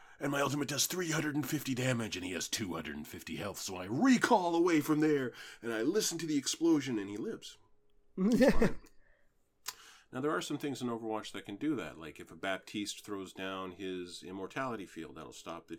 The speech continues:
Speaker 1: him from dying. If a Zarya bubbles him, that'll stop him from dying. But no, his health is reduced to, like, fifty or something. And I, I, I, I blink, I look at it, and then I go in there, and I finish him off, and then I, and then I say as loud as I can into the microphone,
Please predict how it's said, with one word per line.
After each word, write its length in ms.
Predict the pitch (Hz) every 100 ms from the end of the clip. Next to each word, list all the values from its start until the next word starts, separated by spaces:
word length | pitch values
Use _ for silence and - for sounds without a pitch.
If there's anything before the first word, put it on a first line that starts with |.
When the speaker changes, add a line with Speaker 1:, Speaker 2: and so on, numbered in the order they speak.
| 90
Speaker 1:
him 160 | 98 92
from 140 | 107
dying. 340 | 98 131 113 78 _ - - _ -
If 200 | 101 -
a 40 |
Zarya 380 | 90 113 120 107
bubbles 320 | 139 170 123
him, 160 | 82 73
that'll 160 | 156 196
stop 300 | - 80 92
him 60 | 101
from 160 | 139
dying. 340 | 139 214 117 - _ _ - - - - _ - _
But 140 | 147 185
no, 140 | 190
his 220 | 127 120
health 260 | 160 196 214
is 140 | 170
reduced 760 | 127 104 131 143 98 - - -
to, 160 | - 107
like, 220 | 98 -
fifty 540 | - - 147 - 196
or 100 | 202
something. 460 | 185 202 - 240 233 _ _ _ _ _ _ _ -
And 140 | 139 131
I, 140 | 127 -
I, 140 | 127 - _ -
I, 140 | 101 80
I 100 | 80
blink, 320 | 85 95 240
I 60 | 120
look 220 | 98 147
at 100 | 185 240
it, 40 |
and 100 | 139
then 60 | 113
I 60 |
go 180 | 110 117
in 60 | 139
there, 140 | 196
and 100 | 254
I 60 | 127
finish 340 | - 139 143
him 100 | 110
off, 240 | 131 247 -
and 80 |
then 80 | 120
I, 100 | 120
and 100 | 113 - - -
then 100 | 131
I 80 | 123
say 260 | 113 - 202
as 140 | 151
loud 260 | 127 143 170
as 80 | 147
I 80 | 123
can 220 | 151 156
into 160 | 165
the 80 | 120
microphone, 480 | 123 127 - 170 180